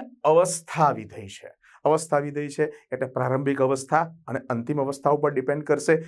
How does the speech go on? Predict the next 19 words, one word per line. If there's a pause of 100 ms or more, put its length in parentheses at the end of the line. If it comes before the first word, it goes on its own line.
(180)
કયા
માર્ગે
પ્રક્રિયા
થઈ, (220)
કઈ
રીતે
પહેલામાંથી
છેલ્લા
તબક્કામાં
પહોંચ્યો, (280)
એના
ઉપર
ડિપેન્ડ
નહીં
કરે, (100)
અવસ્થા
વિધેય
છે. (340)
અને